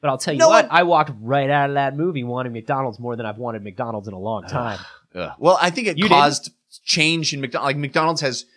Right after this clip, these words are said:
Speaker 2: evolved from that. Uh, they're still not, I still don't eat there, but,
Speaker 1: Yeah.
Speaker 2: uh, it, you know, it's, it has
Speaker 1: You
Speaker 2: changed
Speaker 1: need to
Speaker 2: a little
Speaker 1: walk
Speaker 2: bit.
Speaker 1: out of Super Size Me wanting, wanting fries and a shake just a little bit.
Speaker 2: Oh, of course. Dude, there's not a day that goes by that I don't want fries and a shake. That's all I want.
Speaker 1: <laughs>
Speaker 2: I'm telling you,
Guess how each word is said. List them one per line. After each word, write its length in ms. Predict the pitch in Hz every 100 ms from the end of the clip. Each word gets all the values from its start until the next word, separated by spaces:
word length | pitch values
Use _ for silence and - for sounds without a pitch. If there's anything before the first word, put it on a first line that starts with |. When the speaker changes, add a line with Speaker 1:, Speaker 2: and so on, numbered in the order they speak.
| _ -
Speaker 2:
evolved 680 | 123 131 135 135 127 107 -
from 220 | 135 113
that. 300 | 104 107 123
Uh, 40 | 113
they're 120 | 113
still 200 | - 147
not, 200 | 107 90 _ 98
I 40 |
still 180 | - 107
don't 100 | 85
eat 160 | 107 110
there, 200 | 71 73
but, 200 | 92 92
Speaker 1:
Yeah. 140 | 101 85 _ -
Speaker 2:
uh, 300 | 107 95 90
it, 160 | 104 117
you 80 | 113
know, 80 | 82
it's, 200 | - - 123
it 100 | 117
has 200 | 117 -
Speaker 1:
You 40 |
Speaker 2:
changed 180 | - 554
Speaker 1:
need 40 | 494
to 40 |
Speaker 2:
a 40 | 392
little 20 |
Speaker 1:
walk 220 | 339 320
Speaker 2:
bit. 80 | 302
Speaker 1:
out 80 | 233
of 40 |
Super 300 | - 330 226
Size 320 | - 214 190
Me 100 | 185
wanting, 460 | 185 190 185 175 175
wanting 280 | 170 185 156
fries 360 | - 165 160
and 100 | 156
a 40 | 143
shake 320 | - 156 123
just 180 | 156 147
a 60 |
little 280 | 135 143 127
bit. 280 | 107 113 -
Speaker 2:
Oh, 140 | 202 151
of 180 | 117 -
course. 360 | 403 233 - - 165
Dude, 220 | - 269
there's 140 | 294 311
not 200 | 320 262
a 40 |
day 140 | 302 302
that 120 | 262
goes 180 | 254 190
by 220 | 294 339
that 80 | 247
I 60 |
don't 160 | 214 208
want 160 | 196 -
fries 300 | 196 180 175
and 80 |
a 40 | 165
shake. 320 | - 147 -
That's 140 | 196
all 180 | 247 269
I 100 | 254
want. 300 | 220 330 302 -
Speaker 1:
<laughs> 200 | 214 240
Speaker 2:
I'm 60 | 330
telling 200 | 339
you, 120 | 311